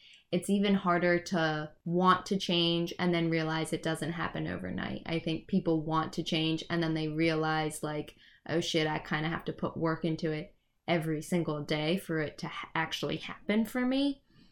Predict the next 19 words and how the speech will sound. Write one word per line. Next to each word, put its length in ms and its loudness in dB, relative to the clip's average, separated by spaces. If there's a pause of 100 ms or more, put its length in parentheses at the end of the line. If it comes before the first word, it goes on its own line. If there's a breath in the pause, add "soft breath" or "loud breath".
(260 soft breath)
Then 360 8
it's, 260 4 (100)
it's 200 2
just 220 0
easier 420 4
to 140 -6
stay 340 0
the 100 -2
way 160 -2
that 140 -4
you've 160 -2
always 320 -4
been. 440 -6 (1300 soft breath)
But 140 4
it's 200 0
not 300 6
impossible 1040 -6 (260)
to 140 -10
change. 720 -12